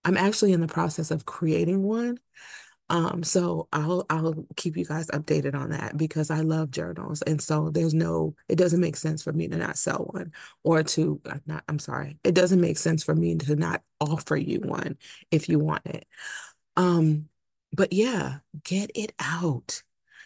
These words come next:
You know, if you wanna go to, uh, uh, you know, the top of a mountain and scream, or if you wanna go in your closet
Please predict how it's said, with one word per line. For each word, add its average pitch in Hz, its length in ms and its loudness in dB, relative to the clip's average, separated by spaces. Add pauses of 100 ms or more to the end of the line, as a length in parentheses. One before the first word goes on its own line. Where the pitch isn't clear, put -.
(120)
You 196 100 6
know, 170 200 2
if 165 160 -2
you 196 140 -2
wanna 196 240 -2
go 170 240 0
to, 160 520 0
uh, 143 360 -4
uh, 139 260 -4
you 151 120 0
know, 156 160 0
the - 120 -4
top 165 300 -2
of 156 120 0
a 170 60 0
mountain 151 400 -2
and 151 160 -2
scream, 156 500 0
or 139 100 -4
if 160 100 -8
you 180 120 -2
wanna 175 220 -4
go 156 240 -4
in 156 260 -2
your 156 160 -4
closet 165 600 -6